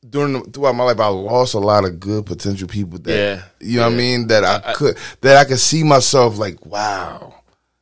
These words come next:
Speaker 1: You know what I mean? I
Speaker 2: Yeah.
Speaker 1: lost something that could have changed my life. You feel me? And I don't think I could ever replicate it.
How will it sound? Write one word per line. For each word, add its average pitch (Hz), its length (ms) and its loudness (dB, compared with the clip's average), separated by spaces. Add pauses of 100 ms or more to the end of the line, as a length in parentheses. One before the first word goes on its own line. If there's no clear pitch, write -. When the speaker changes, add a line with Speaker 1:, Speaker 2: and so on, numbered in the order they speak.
Speaker 1:
You 123 160 -6
know 135 140 4
what 139 80 2
I - 20 0
mean? 151 440 2 (100)
I 117 140 4
Speaker 2:
Yeah. 131 60 2
Speaker 1:
lost 147 440 8
something 123 500 0 (1000)
that 117 400 4 (1900)
could 175 160 -2
have 139 80 -6
changed 190 380 0
my 143 120 4
life. 104 600 -4 (300)
You 127 140 -8
feel 170 180 2
me? 170 180 -2
And 151 140 2
I 180 220 8
don't 196 160 4
think 208 140 4
I 196 40 6
could 170 140 0
ever 160 180 0
replicate 180 640 4
it. - 220 -10